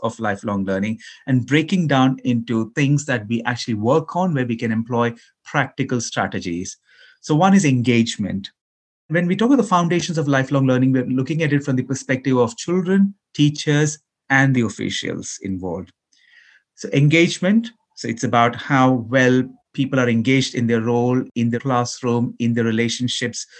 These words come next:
let's say between the teacher and the student or between the officials and the teachers. We're talking of self-esteem. It's about each one recognizing the power and the influence that they have and building that confidence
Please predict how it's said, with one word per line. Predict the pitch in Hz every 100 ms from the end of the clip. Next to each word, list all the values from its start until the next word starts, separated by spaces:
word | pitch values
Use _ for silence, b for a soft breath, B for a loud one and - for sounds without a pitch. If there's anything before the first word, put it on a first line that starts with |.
| B B _ _ _ -
let's | 123 -
say | 123
between | 110 110
the | 107
teacher | - 220 196
and | 156
the | 139
student | - 131 120 120 117
or | 120 113 110 - -
between | 104 117 107
the | 104
officials | 101 220 135 123 117 - - _ _
and | 120 117
the | 107
teachers. | 110 98 107 143 196 - _ _ _ b b b -
We're | 127
talking | 147 160
of | 147
self-esteem. | - 147 147 147 - - 123 127 175 214 220 _ b b b
It's | 131 -
about | 127 127 127 117 - _ -
each | 175 180 156
one | 139
recognizing | 120 123 131 127 120 123 117 117 123 -
the | 123 117 113 113 113 -
power | 143 135
and | 123
the | 117
influence | 120 117 117
that | 117 98
they | 101
have | - 151 151 151 -
and | 123 107 101
building | 147 139 127 127
that | 113 101
confidence | - 175 156 - 143 127 131